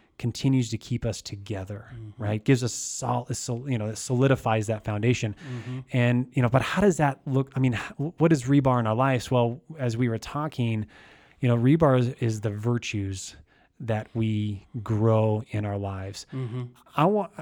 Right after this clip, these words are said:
Speaker 1: I really want you to dive into that a little bit more. And if you don't mind, share your thoughts on why it's so important to have rebar, which is the virtues in our lives.
Speaker 2: Yeah.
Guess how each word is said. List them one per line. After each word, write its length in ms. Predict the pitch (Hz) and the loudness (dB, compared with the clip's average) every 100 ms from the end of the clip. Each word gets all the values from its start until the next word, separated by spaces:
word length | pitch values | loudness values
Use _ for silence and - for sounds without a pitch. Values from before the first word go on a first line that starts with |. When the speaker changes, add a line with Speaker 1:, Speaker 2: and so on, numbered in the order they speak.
| - | -6
Speaker 1:
I 120 | 135 | 0
really 280 | 139 160 196 | 4 6 6
want 260 | 170 156 - | 4 0 0
you 60 | |
to 80 | 135 | 0
dive 380 | 113 120 120 117 | 2 2 2 2
into 220 | 117 110 | 0 -2
that 260 | 107 110 113 | 0 0 2
a 60 | |
little 240 | 110 107 107 | 0 -2 -2
bit 180 | 107 110 | -6 -4
more. 380 | 107 104 98 - - - _ | -4 -2 -4 -8 -20 -20 _
And 500 | 127 117 113 110 113 - | 0 2 2 2 -2 -2
if 180 | 120 - | -4 4
you 120 | 135 | 6
don't 180 | 131 120 | 6 2
mind, 320 | 113 117 113 | 0 0 -2
share 640 | - 135 127 123 120 98 - _ - | -2 0 2 2 0 -4 -10 _ -6
your 220 | 127 127 | 2 2
thoughts 440 | 117 113 107 104 - | 2 -2 -2 -2 -4
on 360 | 107 104 104 - - - _ _ - 180 | -4 -4 -6 -10 -20 -20 _ _ -20 -12
why 240 | 123 127 143 | 0 4 6
it's 160 | 143 | 4
so 180 | - 143 | 2 4
important 480 | 131 - 131 127 117 | 4 4 2 2 2
to 80 | 107 | -2
have 540 | 92 110 107 107 104 - _ - | 0 0 0 -2 -4 -16 _ -8
rebar, 600 | 117 120 123 107 104 104 | 0 2 4 4 2 2
which 220 | 107 104 117 | 0 -2 -4
is 140 | 101 | -4
the 60 | 104 | -4
virtues 720 | 101 117 110 - 104 104 - - | 0 0 0 -2 -2 -2 -6 -8
in 100 | 104 | -6
our 100 | 101 | -6
lives. 460 | 98 95 110 - 127 | -6 -10 -12 -14 -10
Speaker 2:
Yeah. 260 | 123 117 | -8 -8